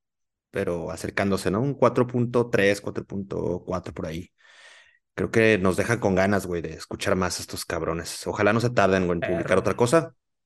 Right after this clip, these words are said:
Speaker 1: Por lo pronto, pues búsquense ahí. Además es un videoclip interesante, creo, ¿no? Medio
Speaker 2: Sí,
Speaker 1: y
Speaker 2: pues,
Speaker 1: temática os-,
Speaker 2: interesante.
Speaker 1: oscurona, interesante, chido. Buen
Speaker 2: Ujú.
Speaker 1: trabajo. Esos güeyes andar-, andarán girando ahora junto con Creeping Death.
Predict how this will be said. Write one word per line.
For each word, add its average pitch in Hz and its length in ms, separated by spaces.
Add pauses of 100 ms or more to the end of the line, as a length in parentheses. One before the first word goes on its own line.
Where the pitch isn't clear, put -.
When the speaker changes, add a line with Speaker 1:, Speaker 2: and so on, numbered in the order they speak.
(360)
Speaker 1:
Por - 120
lo 92 80
pronto, 104 560 (100)
pues 92 140
búsquense 131 420
ahí. 127 220
Además 175 240
es - 60
un 190 120
videoclip 165 380
interesante, 147 600
creo, 127 240
¿no? 113 220 (920)
Medio 95 260
Speaker 2:
Sí, 85 600
Speaker 1:
y - 20
Speaker 2:
pues, 349 140
Speaker 1:
temática 123 380
os-, 208 180
Speaker 2:
interesante. 170 280
Speaker 1:
oscurona, 160 920
interesante, 131 680 (220)
chido. 139 420 (600)
Buen - 160
Speaker 2:
Ujú. 196 60
Speaker 1:
trabajo. 117 260
Esos - 120
güeyes 139 320
andar-, 120 260
andarán 123 280
girando 139 320
ahora 135 220
junto 120 280
con 95 180
Creeping 123 420
Death. 123 240